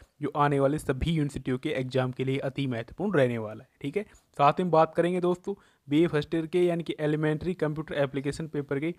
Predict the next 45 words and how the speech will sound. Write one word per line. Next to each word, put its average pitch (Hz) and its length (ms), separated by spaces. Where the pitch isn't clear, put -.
कंप्लीट 165 640
आंसर 160 300
की 165 100
बताने 135 380
वाले 135 220
हैं, 175 120
तो 180 100
कंप्लीट 151 360
वीडियो 139 280
देखिए, 135 340
ठीक 147 140
है। 170 160
स्टार्ट 151 280
करते 170 200
हैं 170 100
पहले 170 220
क्वेश्चन 175 300
से। 202 120
क्वेश्चन 151 320
नंबर 160 280
फर्स्ट, - 380
सूचना 185 360
की 220 160
सबसे 196 360
छोटी 175 320
इकाई 165 280
क्या 151 220
है? 202 220
ठीक 180 140
है, 196 100
इसका 160 200
राइट 160 220
आंसर 160 300
है 180 80
ए, 156 120
ए 139 140
बिट। 147 240
नेक्स्ट, 147 380
एक 180 220
स्क्रीन 208 320
पर 202 160
कितने 190 380
रंग 175 200
के 180 120
बिंदु 156 360